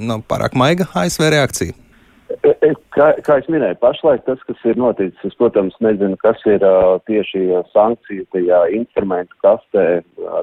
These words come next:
Speaker 2: tajā pilnajā, var teikt, potenciālajā programmā no A S V puses vai no Eiropas Savienības puses, bet es to interpretētu, ā, šīs, šo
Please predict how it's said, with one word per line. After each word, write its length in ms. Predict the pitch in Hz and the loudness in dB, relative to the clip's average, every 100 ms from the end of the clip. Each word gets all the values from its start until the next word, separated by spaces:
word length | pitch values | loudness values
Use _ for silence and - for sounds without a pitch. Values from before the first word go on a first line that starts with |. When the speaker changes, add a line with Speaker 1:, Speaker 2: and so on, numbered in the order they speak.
| - | -6
Speaker 2:
tajā 240 | 80 - - | -4 -4 0
pilnajā, 480 | 131 147 123 90 78 - - | 2 4 2 2 0 -4 -12
var 80 | - - | -12 -12
teikt, 140 | - | -6
potenciālajā 640 | - - 82 80 82 80 - | -2 -2 -4 -4 -4 -4 -6
programmā 680 | - 107 95 82 82 82 80 82 | -2 0 0 -2 -2 -8 -10 -8
no 160 | 80 | -2
A 80 | 90 | 0
S 80 | 107 92 | 0 -2
V 80 | 82 | -4
puses 260 | - 95 - | -6 -8 -6
vai 140 | 82 | -6
no 140 | 78 87 | -2 0
Eiropas 400 | 101 90 - _ | 2 0 -4 _
Savienības 500 | 120 117 95 82 80 | 2 2 0 -4 -8
puses, 280 | - 98 - _ | -6 -6 -6 _
bet 220 | - 90 | -6 -6
es 100 | - | -2
to 140 | 107 95 | 0 2
interpretētu, 800 | 110 113 82 - 90 85 92 | 2 -2 -2 0 2 2 -4
ā, 520 | - - - - - 101 | -10 -16 -20 -8 -4 -2
šīs, 320 | - 113 117 - - | 0 0 0 -6 -2
šo 160 | 113 | 0